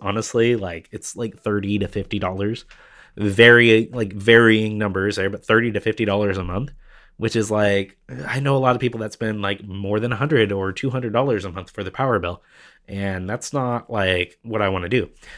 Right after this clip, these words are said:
The nice thing about the wood heat is that we can also cook on it. When we had that big blizzard a few years ago, we didn't have any problem. We had heat, we had food that we could bake on it,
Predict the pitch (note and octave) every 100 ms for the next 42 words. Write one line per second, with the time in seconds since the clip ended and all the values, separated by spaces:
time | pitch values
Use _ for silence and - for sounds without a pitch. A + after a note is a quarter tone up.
0 | - G2+ A#2+ A#2+ A2+ G2 F#2 F#2+ F#2+ F3+
1 | D#3 G#2 G#2 G#2+ G2 E2 - - C3+ F2+
2 | D#2+ - G#2+ G#2 G#2 F#2+ F#2 A2 G2 E3
3 | A#2+ F#2+ - G2 F#2 F#2 F2 F2 F2+ _
4 | - - - _ _ _ F#2 G2 A2 G#2+
5 | A#2+ A#2+ C#3 G3 G2+ F#2 F2 F2 F2 -
6 | - G#2 C#3 - - - G2 F2+ F2+ E2
7 | E2 E2+ F2+ F2 - A#2 A2+ A#2+ B2 G#2+
8 | G2 F#2+ G2+ G2+ C3 F3+